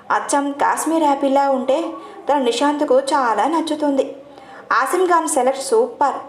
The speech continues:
స్కూల్ పాపకి ఇప్పుడే కర్చీఫ్ వేశాడని అనుకుంటాడు." ఆసిమ్ వైపు కళ్ళన్నీ పెట్టి గడ్డం కింద చేతులు పెట్టుకొని,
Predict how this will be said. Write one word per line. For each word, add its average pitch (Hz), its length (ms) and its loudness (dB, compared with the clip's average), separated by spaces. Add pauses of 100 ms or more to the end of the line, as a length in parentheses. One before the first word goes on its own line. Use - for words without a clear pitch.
(360)
స్కూల్ 277 420 0
పాపకి 320 320 2
ఇప్పుడే 294 380 2
కర్చీఫ్ 277 460 -4
వేశాడని 247 600 2
అనుకుంటాడు." 254 640 0 (680)
ఆసిమ్ 285 380 0
వైపు 269 420 4 (400)
కళ్ళన్నీ 262 480 2
పెట్టి 277 540 0 (380)
గడ్డం 302 300 0
కింద 302 180 2 (180)
చేతులు 240 280 4
పెట్టుకొని, 247 640 0